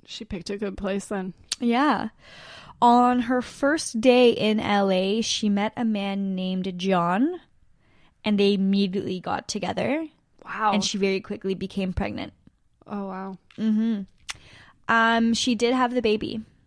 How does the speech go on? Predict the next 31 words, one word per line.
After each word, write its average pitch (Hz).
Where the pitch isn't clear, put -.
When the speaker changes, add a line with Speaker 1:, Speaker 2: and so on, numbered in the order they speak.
Speaker 1:
Oh, 349
really? 277
Speaker 2:
She 247
did, 220
but 220
because 220
John 220
was 196
awful, 359
Speaker 1:
Yeah. -
Speaker 2:
um, 202
she -
just 196
realized 180
that, -
like, 190
they 185
couldn't 180
give 180
the 185
baby 180
what 170
she -
really 175
needed, 202
and 247
she -
named 170
the 170
baby 175
Claire. 185